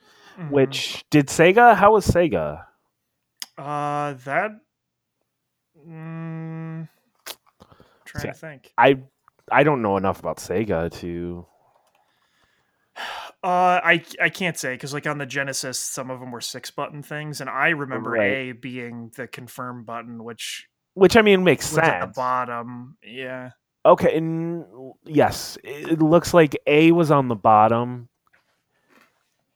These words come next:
Speaker 2: And
Speaker 1: I think
Speaker 2: then
Speaker 1: the
Speaker 2: B
Speaker 1: Dreamcast controller is the same as the Xbox
Speaker 2: It is, uh,
Speaker 1: controller.
Speaker 2: the gr-, I'm looking at it now, and it is exactly the, the Xbox controller. Different
Speaker 1: Yeah.
Speaker 2: colors, different color con-,
Speaker 1: Yeah,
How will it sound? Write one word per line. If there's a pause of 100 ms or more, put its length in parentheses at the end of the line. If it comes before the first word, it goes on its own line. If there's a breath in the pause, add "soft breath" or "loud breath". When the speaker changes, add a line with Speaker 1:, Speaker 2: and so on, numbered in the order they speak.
(400)
Speaker 2:
And
Speaker 1:
I
think
Speaker 2:
then
Speaker 1:
the
Speaker 2:
B
Speaker 1:
Dreamcast
controller
is
the
same
as
the
Xbox
Speaker 2:
It
is,
uh,
Speaker 1:
controller.
Speaker 2:
the
gr-,
I'm
looking
at
it
now,
and
it
is
exactly
the,
the
Xbox
controller. (260 loud breath)
Different
Speaker 1:
Yeah.
Speaker 2:
colors,
different
color
con-,
Speaker 1:
Yeah,